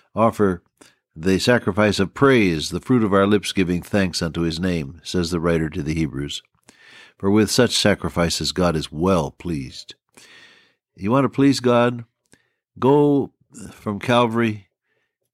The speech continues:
to the empty tomb, to the upper room, to the <clears throat> shining of the glory of the risen Christ, all of it for you.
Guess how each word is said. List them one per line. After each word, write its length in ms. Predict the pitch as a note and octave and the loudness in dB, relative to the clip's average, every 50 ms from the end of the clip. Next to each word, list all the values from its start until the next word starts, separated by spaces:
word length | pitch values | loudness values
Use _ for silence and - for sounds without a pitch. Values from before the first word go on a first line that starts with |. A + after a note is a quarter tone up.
| E2+ _ | -14 _
to 140 | - G2+ F#2+ | -4 -2 2
the 160 | G#2 A2+ B2 | 2 2 2
empty 240 | C3 B2 - B2 A2+ | 2 0 -2 -4 -2
tomb, 520 | - - B2+ A#2+ A#2+ A#2 A2+ A#2 A#2 A2+ - _ _ _ _ _ _ _ _ _ _ _ _ _ _ _ _ - - - - | 2 2 4 4 4 2 -2 -6 -10 -12 -14 _ _ _ _ _ _ _ _ _ _ _ _ _ _ _ _ -20 -18 -18 -10
to 180 | - G#2+ A2 G#2+ | -4 -2 -2 0
the 180 | G2 G#2 A2 | 2 2 2
upper 240 | A#2+ A#2 - A2 G2+ | 2 2 2 2 4
room, 440 | G2 G2+ G2+ G2 G2+ G2 F#2+ F#2+ F2 _ _ _ _ _ _ _ _ _ _ _ _ _ _ F#2 F2 _ - | 4 4 4 2 0 -2 -6 -10 -16 _ _ _ _ _ _ _ _ _ _ _ _ _ _ -20 -20 _ -2
to 180 | A2+ A#2 A2 | 0 0 0
the 420 | F#2 G2+ G#2 G#2+ G#2 F#2 E2 - - - | 0 0 0 0 0 -2 -4 -6 -4 0
<clears throat> 280 | C3+ D3+ A2+ A2 G2 | 0 2 2 2 0
shining 640 | E2 - - - D3 D3 C#3+ C#3 C3+ C3 B2+ A#2+ A2+ | -2 -2 0 2 2 4 4 2 2 0 0 -2 0
of 260 | G#2+ G#2+ G2+ F#2 E2+ | 0 0 -2 -2 -2
the 320 | F#2 F#2+ F#2+ F#2 F2+ F2 - - - - - F#2 F2 - _ _ _ _ - - _ _ _ _ - | 0 0 0 0 0 -2 -8 -14 -20 -20 -20 -20 -20 -20 _ _ _ _ -20 -20 _ _ _ _ -6
glory 440 | F#2 G#2+ B2 B2+ B2+ B2+ B2 A#2+ A2+ | 0 2 4 4 4 4 4 4 2
of 120 | G#2+ F#2 | 2 2
the 80 | E2+ G2+ | 0 0
risen 340 | G2+ A#2 B2+ A#2 A2 G2 F2+ | 2 2 0 0 -2 -4 -6
Christ, 600 | - - G#2+ G2 F2+ E2+ D#2 - - - - - _ _ _ _ _ _ _ _ _ _ _ _ _ - | -4 0 0 2 2 0 -2 -6 -8 -10 -12 -14 _ _ _ _ _ _ _ _ _ _ _ _ _ -8
all 280 | - A#2 C3 C3+ C3+ B2 | -2 2 2 4 4 4
of 100 | A2 G2 | 4 2
it 180 | G2+ E2+ - _ | 0 -2 -2 _
for 180 | - G2+ F#2+ | -4 -2 -2
you. 500 | F#2 F2+ F#2+ A2 A2 F#2 D2 B1+ A#1+ - | -2 0 0 0 0 0 -2 -4 -8 -14